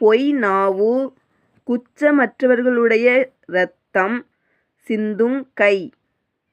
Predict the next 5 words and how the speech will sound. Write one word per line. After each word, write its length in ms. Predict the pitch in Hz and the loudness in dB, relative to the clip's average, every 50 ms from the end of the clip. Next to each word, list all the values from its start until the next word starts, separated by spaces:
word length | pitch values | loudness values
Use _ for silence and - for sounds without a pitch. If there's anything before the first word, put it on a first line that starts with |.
| _ _ _ _ _ _ _ _ _ _ _ _ _ _ _ _ _ _ _ _ _ _ _ _ _ _ _ _ _ _ _ _ _ _ _ _ _ _ _ | _ _ _ _ _ _ _ _ _ _ _ _ _ _ _ _ _ _ _ _ _ _ _ _ _ _ _ _ _ _ _ _ _ _ _ _ _ _ _
துராலோசனையை 1040 | - 226 226 233 247 277 302 302 311 339 339 - - 247 226 226 214 202 202 214 226 262 233 - - | -4 -2 0 2 2 4 4 4 4 2 0 -2 -2 -2 -2 -2 -2 2 2 2 2 2 -2 -6 -8
பிணைக்கும் 640 | 247 214 208 214 226 202 - - 202 190 202 233 311 330 - _ _ _ _ _ | -6 -4 -2 -2 -2 -4 -4 -4 -2 -2 0 0 -2 -4 -6 _ _ _ _ _
இருதயம், 680 | - 202 220 233 247 220 233 226 208 196 196 190 214 262 294 - _ _ _ _ _ _ _ _ _ _ _ _ _ - | -6 -4 -2 0 0 0 0 2 2 2 0 0 -2 -2 -4 -6 _ _ _ _ _ _ _ _ _ _ _ _ _ -4
தீங்கு 440 | 254 254 262 285 311 311 311 320 302 | -2 0 2 2 2 2 2 0 -2
செய்வதற்கு 920 | 302 - 254 220 214 233 226 240 233 202 226 202 196 185 - - 190 190 | -2 0 2 2 2 2 2 0 0 2 0 -2 -2 -4 -4 -2 0 2